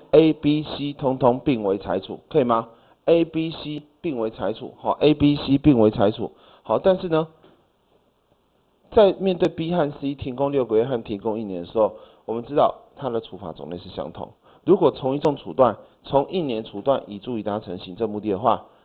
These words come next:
你就从一重处断。唯有从一重处断不足以达成行政目的，你才可以并罚，可以吗？你才可以并罚。好，这是他的什么？这是他的一个基本想法，好，一个基本想法，可以哈。好，那这是什么？这是我们这个部分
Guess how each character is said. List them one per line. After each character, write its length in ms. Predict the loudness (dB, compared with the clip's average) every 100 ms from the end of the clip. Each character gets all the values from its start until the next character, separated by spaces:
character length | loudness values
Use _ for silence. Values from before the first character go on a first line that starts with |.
| _ _
你 100 | -8
就 100 | -6
从 180 | -6 -8
一 20 |
重 160 | -8 -8
处 140 | -10
断。 180 | -6 -6 -6 _ _ _ 4
唯 180 | 6
有 140 | 6 4
从 200 | -2 -4
一 40 |
重 160 | -4 -4
处 120 | -4
断 220 | -2 -2
不 160 | -2 -6
足 180 | -4 -6
以 40 |
达 160 | -4 -4
成 160 | -6
行 120 | -10 -6
政 100 | -6
目 80 | -4
的， 180 | -10 -10
你 160 | -12
才 180 | -8 -8
可 100 | -4
以 60 | -6
并 240 | -6 -10
罚， 260 | -10 -12 -12 _
可 80 | -4
以 40 |
吗？ 200 | -2 -4 -6 _ _
你 100 | -16
才 160 | -12 -10
可 100 | -8
以 60 | -10
并 180 | -10 -12
罚。 220 | -12 -12 _
好， 100 | -12
这 120 | -12
是 60 | -6
他 160 | -2
的 100 | -2
什 60 | -2
么？ 100 | -8 -10 _ _ _
这 100 | -6
是 60 |
他 80 | -4
的 80 | -4
一 40 |
个 60 | -6
基 140 | -12
本 160 | -14 -14
想 220 | -10 -10
法， 220 | -8 -12 -12 _
好， 120 | -12
一 180 | -10 -10
个 60 |
基 160 | -10 -12
本 120 | -12
想 220 | -12 -12
法， 160 | -12 -14 _ _ _ _ _
可 140 | -8
以 40 | -8
哈。 140 | -8 -14 _ _ _ _ _ _ _ _
好， 340 | _ -6 -6 -10
那 80 | -10
这 120 | -8
是 40 | -8
什 60 |
么？ 120 | -8 -10
这 80 | -10
是 80 | -10
我 60 |
们 60 | -8
这 80 | -8
个 40 |
部 160 | -8 -2
分 180 | -2